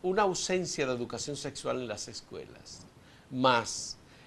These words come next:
eh, la promiscuidad, el hacinamiento y todas las condiciones de desprotección que existen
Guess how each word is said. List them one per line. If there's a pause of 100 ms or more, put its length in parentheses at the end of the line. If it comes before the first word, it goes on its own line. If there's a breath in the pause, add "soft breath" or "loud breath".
(140 loud breath)
eh,
la
promiscuidad,
el
hacinamiento
y
todas
las
condiciones
de
desprotección
que
existen